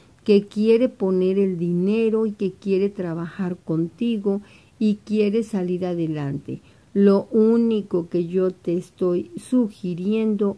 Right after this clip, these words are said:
es muy listo, muy lista por esos engaños,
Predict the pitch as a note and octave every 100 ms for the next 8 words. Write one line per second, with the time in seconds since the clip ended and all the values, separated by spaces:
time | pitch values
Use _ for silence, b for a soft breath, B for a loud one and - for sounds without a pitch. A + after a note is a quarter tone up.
0 | _ G3 F3 D#3 - _ b b b -
1 | G3+ G#3 G#3 A3 A#3+ C4 B3 - G3+ A3
2 | C4+ - - - - - - G3+ A3 A#3+
3 | A3+ G3+ G#3 A#3+ A#3+ - B3 A#3+ G3 F#3
4 | F#3+ G#3 A#3 A3 G3 F3 E3+ F3+ F#3+ G#3+
5 | G#3+ A3 G#3